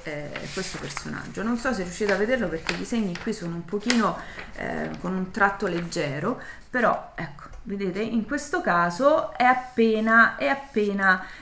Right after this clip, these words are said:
eh, lì delineato, in questo caso è il papà, eh, quindi è come se lui avesse, mm, volutamente, eh, dis-, lo avesse volutamente disegnato e poi,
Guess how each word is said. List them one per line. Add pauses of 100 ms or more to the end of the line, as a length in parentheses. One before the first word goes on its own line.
eh,
lì
delineato,
in
questo
caso
è
il
papà, (300)
eh,
quindi
è
come
se
lui
avesse,
mm, (380)
volutamente,
eh,
dis-, (280)
lo
avesse
volutamente
disegnato
e
poi,